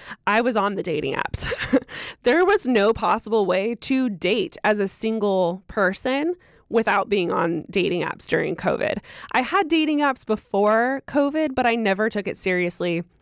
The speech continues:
I got it more as a dare, and it was kind of, like, something I would do when I was bored, but I never, like, went on to, like, actually date seriously until covid,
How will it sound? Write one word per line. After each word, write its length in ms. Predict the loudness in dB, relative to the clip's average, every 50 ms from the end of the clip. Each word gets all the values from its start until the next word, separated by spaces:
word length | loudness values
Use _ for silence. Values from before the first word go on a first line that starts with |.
| _ -4
I 80 | -2 0
got 260 | 0 2 2 2 2
it 100 | 0 0
more 260 | 0 0 2 4 4
as 160 | 2 2 0
a 40 | -4
dare, 480 | -4 -4 -2 0 0 0 0 0 -2 -4 -8 -16 -18 -18 -6 -2
and 100 | 0 0
it 60 | 0
was 80 | 0 -2
kind 200 | -2 0 0 0
of, 80 | 0
like, 140 | -2 -2 -4
something 360 | -2 -2 -2 -2 -2 -2 0
I 80 | 0 0
would 160 | 0 -2 -2
do 400 | -4 -2 -2 0 0 0 -2 -2 -6 -12 _ _
when 140 | -4 -2 0
I 80 | 0 2
was 160 | 0 0 -2
bored, 600 | -4 -8 -6 -4 -2 0 0 2 2 0 -2 -2 -2
but 120 | 0 0 2
I 80 | 2
never, 560 | 2 2 0 0 0 0 0 0 0 0 0 0
like, 180 | -2 -4 -2
went 220 | -2 -2 0 0 0
on 240 | -2 -2 -2 -2 -4
to, 140 | -4 -6 -4
like, 240 | -4 -4 -6 -4 -2 -2
actually 760 | -2 -2 -2 -4 -2 0 0 2 2 0 -4 -4 -8 -12 -16 _ _ _ _ _ _ _ _ _ _ _ _ _ _ _ _ -6 0 2
date 260 | 2 2 0 -2 -6
seriously 680 | -4 -2 -2 0 0 -2 -4 -4 -4 -4 -4 -4 -4 -8 _ _ _ _ _ _ _ _ _ _ _ _ _ _ -20 -8 _ -2
until 380 | 0 0 0 0 0 0 0 0
covid, 440 | 0 0 0 0 0 -2 -4 -6